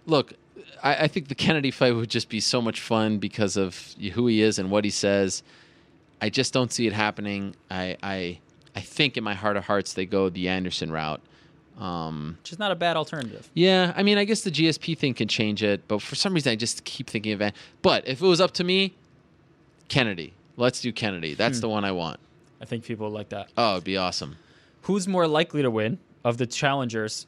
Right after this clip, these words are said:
Speaker 2: uh, this coming weekend? Letourneau or Holly Holm?
Speaker 1: I like how he wrote Holmes.
Speaker 2: <laughs>
Speaker 1: Why do people always say that, Holly Holmes? Um,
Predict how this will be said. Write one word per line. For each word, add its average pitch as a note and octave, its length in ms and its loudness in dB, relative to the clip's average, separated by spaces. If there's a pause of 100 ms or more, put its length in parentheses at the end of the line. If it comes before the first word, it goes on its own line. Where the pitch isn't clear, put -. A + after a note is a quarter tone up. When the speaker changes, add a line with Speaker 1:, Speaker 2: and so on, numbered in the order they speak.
Speaker 2:
uh, A2 180 -4
this G#2+ 160 -6
coming A2 240 -6
weekend? A2 400 -4 (340)
Letourneau C3 540 0 (160)
or B2 440 2 (160)
Holly A#2+ 240 0
Holm? A#2+ 220 -2 (920)
Speaker 1:
I G#2 80 0
like B2+ 120 4
how A#2 140 2
he G2+ 160 2
wrote F#2+ 280 2
Holmes. G2 580 -2 (300)
Speaker 2:
<laughs> D#3 120 -2
Speaker 1:
Why E3+ 100 2
do C4 80 2
people B3 160 -6
always G#3 160 0
say F#2 140 -2
that, D#2+ 160 -6
Holly F2 240 -6
Holmes? D#2+ 360 -8
Um, G#2+ 520 0